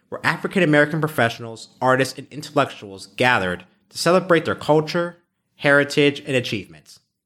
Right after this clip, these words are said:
It was a sanctuary where joyous laughter mingled with the wisdom of elders, where music and art thrived in harmony, nurturing a sense of community that has transcended barriers.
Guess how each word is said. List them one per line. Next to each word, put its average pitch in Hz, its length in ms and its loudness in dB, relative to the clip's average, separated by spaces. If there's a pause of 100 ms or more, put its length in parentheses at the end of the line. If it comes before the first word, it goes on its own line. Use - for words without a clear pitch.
(720)
It 165 60 -4
was 143 100 0
a 120 80 0
sanctuary 175 600 2
where 127 180 2
joyous 147 600 0
laughter 143 760 0 (180)
mingled 147 520 2
with 117 160 -16
the 104 80 -8
wisdom 123 340 0
of 139 160 0
elders, 95 640 -16 (880)
where 120 140 0
music 156 720 0
and 123 100 -12
art 117 240 2
thrived 120 500 4
in 101 100 -6
harmony, 85 580 -6 (680)
nurturing 151 420 2
a 117 80 2
sense 127 200 -4
of 113 80 -10
community 156 800 0 (220)
that 120 180 0
has 113 100 0
transcended 123 720 -2
barriers. 82 680 -6